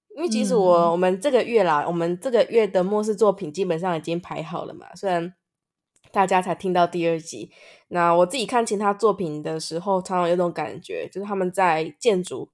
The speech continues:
Speaker 1: 对，崩塌的建筑上是非常下了苦心去画的，大部分的作品是这样子。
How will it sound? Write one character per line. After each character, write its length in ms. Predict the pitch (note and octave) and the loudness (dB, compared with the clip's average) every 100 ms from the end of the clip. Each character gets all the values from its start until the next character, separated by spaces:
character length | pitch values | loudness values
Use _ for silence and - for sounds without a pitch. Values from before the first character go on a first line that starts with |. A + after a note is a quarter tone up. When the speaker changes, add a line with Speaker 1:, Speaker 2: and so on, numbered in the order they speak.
| _ | _
Speaker 1:
对， 420 | - F3+ D#3 D#3 - | -4 -2 -2 -4 -4
崩 240 | A3 A3 G#3+ | -2 -2 0
塌 220 | G3 F3+ | 2 2
的 80 | F3 | 2
建 280 | G3 E3+ | 0 -2
筑 160 | - D3 | -4 -10
上 320 | D3+ E3 D3+ - _ _ - | -4 -4 -4 -10 _ _ -10
是 160 | A3+ | -6
非 140 | G#3 G#3+ | 0 2
常 260 | G3 E3 | 2 0
下 280 | F3+ A3 F#3 | -2 0 2
了 80 | E3+ | 0
苦 180 | - D3 | -4 -10
心 240 | - D#3 | -8 -10
去 160 | - E3+ | -8 -10
画 280 | - D#3 G2+ | -4 -4 -4
的， 220 | - - | -10 -6
大 120 | G#3+ | -4
部 80 | G3+ | -2
分 160 | G#3 F3 | -2 -2
的 100 | D3+ | -2
作 200 | F3 D#3 | -4 -4
品 200 | - - | -6 -14
是 180 | D#3+ | -12
这 120 | - B2+ | -10 -10
样 220 | G2+ F#2 | -10 -16
子。 240 | - - | -20 -20